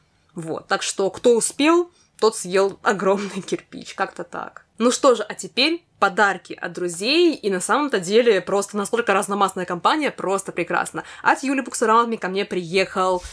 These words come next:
наш прекрасный Бром и его Роза Дьявола. Да, у меня этой книги ещё не было в коллекции, вы, вы всё правильно поняли. Я Брома считаю для себя лично автопокупаемым автором. Для меня это автор, который меня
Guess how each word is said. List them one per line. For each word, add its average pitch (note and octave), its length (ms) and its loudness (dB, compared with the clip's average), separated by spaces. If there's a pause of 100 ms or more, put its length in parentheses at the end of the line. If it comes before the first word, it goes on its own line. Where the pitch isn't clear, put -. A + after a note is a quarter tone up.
(320)
наш G#3 220 2
прекрасный G3 680 0
Бром F#3 680 2
и G3+ 80 -8
его G3+ 640 2
Роза G3 320 4
Дьявола. F3 760 0 (100)
Да, F#3+ 220 4
у F3+ 80 -2
меня F#3 140 -2
этой F#3+ 100 0
книги G#3+ 240 -2
ещё G#3+ 200 0
не A3 180 4
было E3+ 160 0
в - 80 -18
коллекции, F3 400 -2
вы, F3 120 -6
вы A3 120 4
всё A3+ 160 -2
правильно F3 380 2
поняли. D4+ 540 2 (180)
Я G3 240 2
Брома C4 240 0
считаю A#3+ 360 0
для F3+ 100 -8
себя A#3 380 -2
лично C#4+ 540 -4 (280)
автопокупаемым G#3+ 880 0
автором. F3 360 -2
Для F3+ 100 -4
меня G#3 220 4
это F#3+ 260 -6
автор, D#4+ 280 2
который G3 260 -6
меня A3+ 380 2